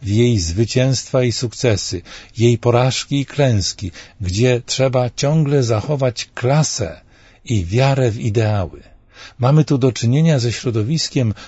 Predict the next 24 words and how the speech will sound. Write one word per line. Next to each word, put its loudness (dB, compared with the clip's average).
w -20
którym 2
są 2
jeszcze -2
tacy, -2
którzy -2
potrafią 2
łączyć 0
wielki 2
rozmach 0
podejmowanej 0
pracy -2
właśnie 0
z -6
ideałami, 2
gdzie 0
samo 2
bogacenie 2
się, -8
sama 2
kariera 2
nie 6
jest 0
celem, 0